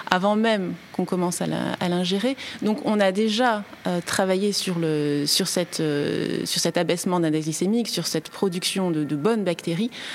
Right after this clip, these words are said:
Euh, donc tout ça, c'est, c'est, ça allège bien sûr, euh, la digestion. C'est un confort digestif, euh, incroyable. Et donc tout, toute cette question de plaisir, de gourmandise, finalement, elle n'est pas seulement, euh, au niveau des papilles,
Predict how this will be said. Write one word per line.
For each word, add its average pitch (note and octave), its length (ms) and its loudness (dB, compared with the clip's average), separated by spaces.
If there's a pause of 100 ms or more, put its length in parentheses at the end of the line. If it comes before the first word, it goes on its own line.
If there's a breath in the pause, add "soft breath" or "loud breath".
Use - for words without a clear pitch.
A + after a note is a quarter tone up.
(200 loud breath)
Euh, C#3+ 800 -2 (100)
donc F#3 180 0
tout A#3 140 0
ça, B3+ 220 4
c'est, F#3+ 320 0
c'est, F3 220 0
ça E3+ 180 2
allège F3 400 2
bien E3 320 0
sûr, G3 320 0
euh, E3 360 -2
la E3 120 2
digestion. F3 360 0
C'est - 160 -2 (320 loud breath)
un F#3+ 140 2
confort A3+ 400 2
digestif, G3+ 640 0
euh, D#3+ 240 2 (180)
incroyable. F#3+ 540 2
Et - 80 4
donc A3 220 0
tout, C#4 180 -2
toute C#4 240 -2
cette C4 140 0
question C4 340 0
de G#3 100 0
plaisir, A#3 600 0
de E3+ 80 -2
gourmandise, G#3 600 0
finalement, G#3 440 2 (320 loud breath)
elle G3 160 2
n'est G#3+ 80 2
pas A3 140 2
seulement, C4+ 680 2 (140)
euh, E3+ 260 0
au G3+ 120 2
niveau F#3 920 2
des E3 100 0
papilles, F#3 400 0